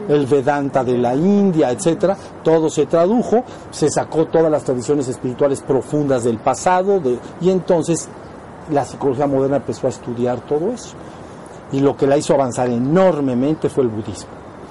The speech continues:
¿Ok? Entonces, de ahí se pasó, o sea, llevaba, iban a paso de tortuga. Y cuando llegó toda esta información, avanzaron inmenso.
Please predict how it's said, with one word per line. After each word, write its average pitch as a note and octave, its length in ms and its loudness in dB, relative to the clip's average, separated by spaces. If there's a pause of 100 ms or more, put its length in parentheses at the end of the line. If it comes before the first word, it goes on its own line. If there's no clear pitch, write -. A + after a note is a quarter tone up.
(460)
¿Ok? D3 240 0 (800)
Entonces, D3+ 360 -2
de D#3 100 4
ahí D3+ 140 4
se F#3 120 0
pasó, E3+ 420 2 (480)
o B2 40 -8
sea, C#3+ 120 0
llevaba, F#3+ 540 2 (260)
iban A#3 400 4
a C#3+ 140 0
paso F#3+ 240 2
de D3 140 2
tortuga. B2 600 -2 (400)
Y E3 120 2
cuando D3+ 380 2
llegó D#3 440 4
toda E3+ 240 2
esta D#3+ 180 0
información, F3+ 920 2
avanzaron E3 640 0
inmenso. G3 480 -2